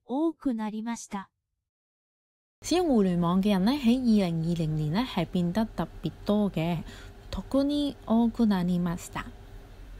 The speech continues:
Speaker 1: コロナウイルスの問題で出かけることができなくなって、インターネットでウイルスなどについて調べる人や買い物をする人が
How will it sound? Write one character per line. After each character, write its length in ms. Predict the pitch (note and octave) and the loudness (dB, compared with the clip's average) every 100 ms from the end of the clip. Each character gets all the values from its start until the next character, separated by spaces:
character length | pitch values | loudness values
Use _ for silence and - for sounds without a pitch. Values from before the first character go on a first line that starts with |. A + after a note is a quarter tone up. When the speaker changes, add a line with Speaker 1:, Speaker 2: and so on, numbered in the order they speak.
| - - _ _ _ _ _ _ _ _ _ _ | -18 -20 _ _ _ _ _ _ _ _ _ _
Speaker 1:
コ 140 | C4+ | 2
ロ 140 | C#4 D#4 | 4 4
ナ 260 | E4+ F4 | 4 4
ウ 80 | F4 | 6
イ 100 | F4 | 6
ル 140 | E4+ E4 | 6 2
ス 180 | - | 0
の 180 | C#4+ A#3+ | -2 0
問 320 | A#3+ C#4 C#4+ | 0 0 0
題 260 | C#4+ C#4 C#4 | 2 0 0
で 300 | C4+ C4+ C4 _ - | -2 -2 -4 _ -4
出 100 | A3 | -2
か 180 | - D4 | 0 0
け 200 | E4+ E4 | 2 2
る 100 | D#4+ | 2
こ 180 | D#4+ | 0
と 180 | D#4 D#4+ | -2 -2
が 280 | C#4 C4 A#3+ _ - | -2 -4 -4 _ -4
で 140 | A#3 | -4
き 180 | - D#4+ | 0 2
な 160 | D#4+ | 2
く 160 | D4+ C#4 | 0 0
な 160 | C4 B3+ | 0 -2
っ 60 | - | -4
て、 260 | A3+ G#3+ G#3 _ _ _ _ _ _ _ | -6 -4 -8 _ _ _ _ _ _ _
イ 160 | B3 | 0
ン 120 | D#4 D#4+ | 0 0
タ 260 | E4+ E4+ | 0 4
ー 40 | E4 | 4
ネ 180 | E4 | 4
ッ 60 | E4 - | 2 -2
ト 140 | D4+ B3+ | -4 0
で 300 | A3+ F#3+ - _ | -2 -4 -8 _
ウ 160 | B3+ D#4 | 0 2
イ 100 | E4 | 4
ル 140 | E4+ | 4
ス 180 | - D#4+ | 2 0
な 200 | D#4 D4 | 2 2
ど 100 | C#4 | 2
に 180 | C4+ A#3 | 0 -2
つ 220 | - D4+ | -2 0
い 100 | C4+ | 0
て 360 | - A3+ G3+ - _ | -2 -6 -6 -12 _
調 320 | - B3+ D4 D#4+ | -8 0 2 4
べ 140 | E4+ | 2
る 140 | D#4+ | 2
人 260 | D4 - D4 | 0 -2 -2
や 320 | C4 A#3 G3+ _ | 0 -2 -4 _
買 240 | - C4+ | -4 0
い 40 | D4+ | 2
物 360 | E4 D#4 D#4 D#4 | 4 4 2 0
を 60 | |
す 240 | - - C4+ | -4 -4 0
る 140 | D4 | 0
人 320 | - - D4+ | -2 -2 0
が 320 | C4+ B3+ A#3 | 0 -4 -6